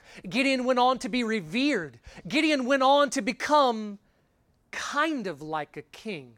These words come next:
Never given that official title, but we actually meet Gideon's son next. His son's name?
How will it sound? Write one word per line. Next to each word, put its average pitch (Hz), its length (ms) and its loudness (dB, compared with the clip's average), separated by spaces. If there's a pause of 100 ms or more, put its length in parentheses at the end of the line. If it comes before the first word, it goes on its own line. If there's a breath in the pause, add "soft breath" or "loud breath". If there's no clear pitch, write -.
Never 214 200 4
given 392 220 4
that 403 160 2
official 349 320 -4
title, 208 680 0 (540 soft breath)
but 277 140 -2
we 262 80 2
actually 339 420 2
meet 277 400 -6
Gideon's 233 420 -6
son 131 680 -4 (280)
next. 190 680 -4 (640)
His 247 200 -2
son's 285 400 0
name? 285 420 -4